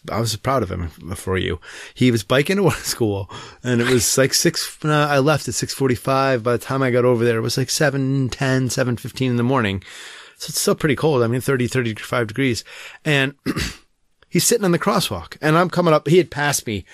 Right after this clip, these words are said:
going down one street, and I was gonna take a right. He was going straight. And, uh,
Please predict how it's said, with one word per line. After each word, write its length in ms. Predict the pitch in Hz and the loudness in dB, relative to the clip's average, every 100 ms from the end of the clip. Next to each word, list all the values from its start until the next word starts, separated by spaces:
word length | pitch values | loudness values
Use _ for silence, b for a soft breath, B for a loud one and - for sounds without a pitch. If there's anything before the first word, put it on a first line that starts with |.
| B B B | B B B
going 200 | 131 127 | 2 2
down 220 | 117 113 | 2 0
one 160 | 117 117 | 0 0
street, 240 | - 110 | 0 -2
and 100 | 110 | 0
I 40 | 107 | 0
was 100 | 104 | 0
gonna 120 | 110 | -2
take 160 | - | -2
a 80 | 147 | 2
right. 300 | 117 104 107 - _ - _ _ _ _ _ - | 2 2 -2 -8 _ -20 _ _ _ _ _ -6
He 100 | 127 | 0
was 80 | 117 | 2
going 220 | 127 135 | 2 2
straight. 380 | 120 - 95 104 - B B B B B - | 0 0 -2 -2 -10 B B B B B -4
And, 360 | 127 123 127 | 0 0 2
uh, 320 | 131 135 127 | 2 2 0